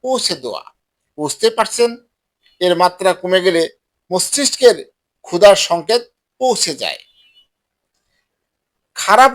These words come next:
লাগার আরও কারণ রয়েছে। বেশ কিছুটা সময় না খেয়ে থাকলে রক্তের শর্করা মাত্রা কমে যায়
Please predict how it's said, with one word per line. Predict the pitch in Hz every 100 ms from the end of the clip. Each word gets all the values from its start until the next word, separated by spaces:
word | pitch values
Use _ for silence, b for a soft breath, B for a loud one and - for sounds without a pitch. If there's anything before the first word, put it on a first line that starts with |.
| 269
লাগার | 254 240 220 - -
আরও | 185 220 214
কারণ | 160 156 156
রয়েছে। | 120 101 - - _ _ _ _ _ _ _ _ _ _ -
বেশ | 190 233 -
কিছুটা | 247 262 254 233
সময় | 214 208 202 185
না | 175
খেয়ে | - 208 202
থাকলে | 226 190 196 _ _ _ -
রক্তের | - - 226 214
শর্করা | 190 185 185 190
মাত্রা | 190 - 240 320 _ _ -
কমে | 233 143 -
যায় | 64